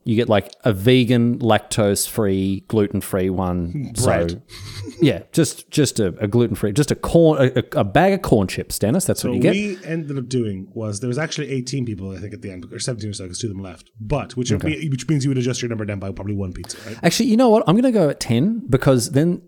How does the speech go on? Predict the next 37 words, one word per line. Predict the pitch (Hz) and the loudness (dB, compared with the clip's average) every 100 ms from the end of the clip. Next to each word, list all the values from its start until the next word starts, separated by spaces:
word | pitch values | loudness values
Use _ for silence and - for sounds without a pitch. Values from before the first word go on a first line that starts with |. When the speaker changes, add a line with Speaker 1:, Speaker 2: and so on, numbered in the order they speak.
| - | -4
Speaker 1:
uh, | 156 | 0
especially | 160 - 180 - | 2 2 2 2
as | 160 156 | 0 2
the | |
host, | 135 - 123 95 - | 0 2 2 2 -2
I'm | 117 | 0
gonna | 117 117 | 2 2
push | 127 117 | 2 0
for | - | 0
more, | 104 92 87 95 - - | 0 0 -2 -6 -12 -4
right? | 104 135 202 - - _ - | 0 0 -2 -10 -20 _ -8
Because | 120 135 - | 0 0 2
as | 147 | 2
Speaker 2:
Now, | 170 | 4
Speaker 1:
the | |
Speaker 2:
we | 180 | 6
had | 208 | 6
Speaker 1:
host, | 160 - | 6 6
Speaker 2:
been | 208 | 4
serving, | 214 208 | 2 2
we | 139 156 | 0 0
had | 180 | 0
been | 185 | -2
serving | 180 175 170 | -2 -2 -2
food, | 160 156 147 127 117 110 - _ _ _ _ _ _ _ _ | -2 0 2 2 0 -4 -16 _ _ _ _ _ _ _ _
picky | - 151 147 | -6 -4 -2
bits, | 127 120 | -2 -4
sausage | 139 117 127 | -4 -4 -4
rolls, | 113 110 104 107 | -2 -2 -2 -4
kind | - 117 | -6 -8
of | 110 | -8
things, | 107 104 101 95 92 - _ | -8 -8 -6 -8 -10 -12 _
and | - 107 | -12 -8
Speaker 1:
Uh, | |
Speaker 2:
cake. | 165 131 165 | -4 0 2
Speaker 1:
irrelevant. | 143 117 87 87 - _ | 4 4 2 -6 -14 _
Irrelevant. | - 135 95 | -2 0 -2